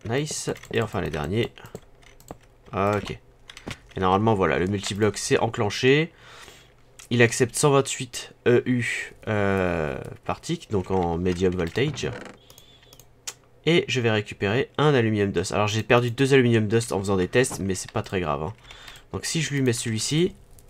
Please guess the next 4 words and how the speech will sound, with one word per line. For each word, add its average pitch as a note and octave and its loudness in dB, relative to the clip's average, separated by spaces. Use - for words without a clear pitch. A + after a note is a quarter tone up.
machine C#3 2
needs C#3 0
more C#3 4
energy. G#2+ -2